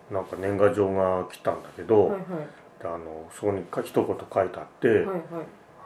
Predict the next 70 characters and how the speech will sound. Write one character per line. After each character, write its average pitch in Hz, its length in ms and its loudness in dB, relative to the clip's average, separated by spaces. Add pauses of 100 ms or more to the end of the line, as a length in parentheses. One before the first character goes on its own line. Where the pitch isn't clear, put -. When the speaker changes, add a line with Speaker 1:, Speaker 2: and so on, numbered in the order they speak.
(880)
Speaker 1:
「こ 107 140 -8
の 95 100 2
間 95 220 0
は 82 320 -2
ご - 120 -6
宿 - 240 -12
泊 82 220 -8
誠 87 400 -6
に 98 100 -2
あ 95 80 4
り 101 80 0
が 98 140 2
と 95 100 -8
う 85 60 -6
ご 87 40 -8
ざ 87 140 -8
い 87 60 -8
ま 87 120 -10
し - 120 -18
た。 85 120 -10 (400)
ま 104 60 -4
た 104 160 0
ぜ 101 140 -4
ひ、 85 240 -10 (100)
あ 95 40 -10
の、 80 260 -12
ご 101 120 -4
ひ 90 140 -8
い 87 40 -10
き - 100 -16
に 80 120 -16
し - 100 -20
て 104 100 -12
く 92 100 -8
だ 87 140 -4
さ 95 160 -2
い」 - 40 -2
っ - 20 -8 (440)
て - 80 -8
Speaker 2:
う 80 40 -6
ん - 20 -6
う - 20 -10 (280)
ん。 160 220 -8 (200)
Speaker 1:
来 - 100 -18
た 92 120 -2
ん 82 80 -8
だ - 80 -18
け - 120 -18
ど、 92 300 0 (760)
そ - 160 -14
こ - 120 -6
行 113 60 -10
っ - 40 -18
た - 140 0
こ 123 120 2
と 131 120 -2
も 95 80 -6
泊 101 160 -10
ま 104 160 0
っ - 40 -10
た 123 80 2
こ 104 140 2
と - 80 -6
も 92 140 -4
な 82 80 -6
い 82 100 -8
ん 78 60 -14
だ - 80 -16
っ - 20 -16
て。 - 160 -20